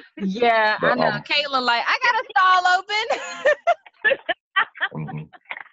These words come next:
Speaker 2: Yeah. The bird. I, I'ma tell you, I have, uh, when y'all was talking about the burros,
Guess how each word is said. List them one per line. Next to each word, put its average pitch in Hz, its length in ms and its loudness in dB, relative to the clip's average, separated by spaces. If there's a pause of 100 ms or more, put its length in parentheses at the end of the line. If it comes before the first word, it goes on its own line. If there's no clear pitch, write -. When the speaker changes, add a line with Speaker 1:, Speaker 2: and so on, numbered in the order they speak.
(880)
Speaker 2:
Yeah. 67 220 -6 (380)
The 92 60 -2
bird. 87 280 0 (840)
I, - 100 -8 (460)
I'ma 143 220 2
tell 139 200 0
you, 80 200 0 (680)
I 123 160 2
have, 101 300 0
uh, 82 280 2
when 95 200 -4
y'all 110 180 2
was 92 140 -4
talking 104 200 -2
about 95 160 0
the 85 60 -8
burros, 92 460 2